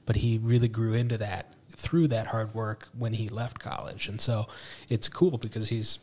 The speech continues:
mirroring exactly what you said about yourself and how you see yourself and how you've evolved. So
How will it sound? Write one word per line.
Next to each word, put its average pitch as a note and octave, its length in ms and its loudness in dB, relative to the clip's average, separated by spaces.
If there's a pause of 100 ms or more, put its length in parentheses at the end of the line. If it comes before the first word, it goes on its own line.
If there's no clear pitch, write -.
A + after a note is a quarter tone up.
mirroring B2+ 480 4
exactly A2 420 -2
what G#2+ 140 -2
you A2 80 0
said A2 160 2
about A2 200 -2
yourself A2+ 400 0
and A2+ 80 -6
how A2+ 100 4
you A2 140 0
see A#2+ 180 2
yourself A2+ 500 -2
and - 80 -8
how G#2 100 -6
you've G2 220 -4
evolved. G2 520 -2
So G2 440 -6